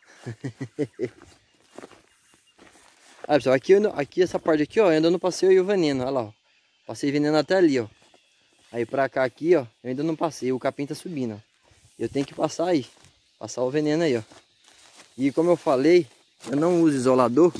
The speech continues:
Aí, ó, aqui eu uso, não sei se vai dar pra ver a claridade aí, depois eu vou pegar um lugar melhor. Mas eu uso a mangueirinha. Deixa eu ver de cá, aí, ó.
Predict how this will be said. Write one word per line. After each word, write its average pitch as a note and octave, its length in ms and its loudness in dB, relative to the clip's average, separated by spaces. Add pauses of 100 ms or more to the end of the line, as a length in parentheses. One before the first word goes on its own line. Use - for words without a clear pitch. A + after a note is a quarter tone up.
(500)
Aí, B2+ 160 0
ó, A2 80 0
aqui G2+ 260 -6
eu C#3 140 8
uso, D3 240 4
não G#2+ 160 -8
sei C3 100 -8
se C3+ 60 -12
vai D#3 100 2
dar D3+ 120 2
pra B2 100 -2
ver A#2+ 140 0
a A#2 40 0
claridade A2 500 0
aí, A2 100 4
depois B2 160 -6
eu C#3+ 100 0
vou - 0 -
pegar C3 220 2
um B2 60 4
lugar A#2 200 2
melhor. A2 320 2 (600)
Mas A#2 160 0
eu B2+ 120 6
uso C#3 120 4
a D#3 40 4
mangueirinha. D#3 600 4 (840)
Deixa - 500 -18
eu - 20 -10
ver A2+ 80 0
de G#2+ 100 -2
cá, - 160 -12 (200)
aí, G#2 180 0
ó. - 180 -14